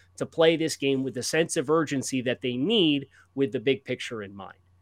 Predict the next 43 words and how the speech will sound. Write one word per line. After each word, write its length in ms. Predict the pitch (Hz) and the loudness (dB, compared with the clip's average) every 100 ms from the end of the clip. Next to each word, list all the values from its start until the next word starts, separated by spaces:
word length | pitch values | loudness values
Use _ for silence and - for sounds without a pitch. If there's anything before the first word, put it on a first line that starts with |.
| _ - | _ -10
And 200 | 113 127 | -8 -2
if 240 | 147 104 | 0 0
that 300 | 117 143 165 | 6 8 8
takes 300 | - 143 - | 4 0 0
care 180 | - 139 | 0 0
of 80 | 127 | 0
itself, 420 | 123 262 196 - | 0 2 2 2
you'd 140 | 151 131 | -2 2
like 320 | 143 165 - | 4 4 4
to 120 | 156 | -6
think 320 | - 127 139 | -2 -2 -2
that 120 | 135 123 | -4 -4
the 80 | |
home 220 | 113 127 123 | -2 -2 -2
field 300 | 135 131 123 | 0 0 0
advan-, 380 | 104 110 110 123 - | -4 -6 -4 -6 -6
advantage 600 | 123 107 110 123 - - _ - - | -6 -2 -2 -2 -4 -8 _ -20 -6
and 140 | 127 | -4
the 60 | 120 | -4
talent 440 | - 147 165 151 | 4 6 6 2
discrepancy 640 | 131 - 135 120 120 - | -2 -2 0 0 -2 -4
between 380 | 135 131 - 131 | -4 -4 -2 0
the 80 | 139 | 0
two 200 | - 160 | -2 -6
teams, 320 | - 123 135 | -4 -6 -6
with 100 | 139 | -8
Houston 360 | - 131 - 131 | -4 -4 -2 -2
as 140 | 131 | -2
a 60 | 135 | -2
rebuilding 520 | 123 127 127 117 110 | -2 0 0 0 -4
roster 420 | 107 117 - 117 | -2 -2 -2 -8
versus 380 | 107 117 - 113 | -8 -8 -8 -10
the 100 | 113 | -6
Dolphins, 520 | 147 208 - 127 131 - - _ _ _ _ | 2 4 4 0 -2 -6 -20 _ _ _ _
will 440 | 120 147 165 165 - _ _ - | 0 8 10 8 2 _ _ -4
tilt 280 | 160 156 | 2 2
the 100 | 147 | 2
margin 380 | 135 131 127 127 | 0 0 -2 -4
in 120 | 113 | -8
the 60 | 107 | -8
Dolphins' 420 | 110 104 - - | -6 -8 -8 -8
favor. 340 | - 170 110 - _ | 4 4 4 -4 _
But 180 | 113 | -8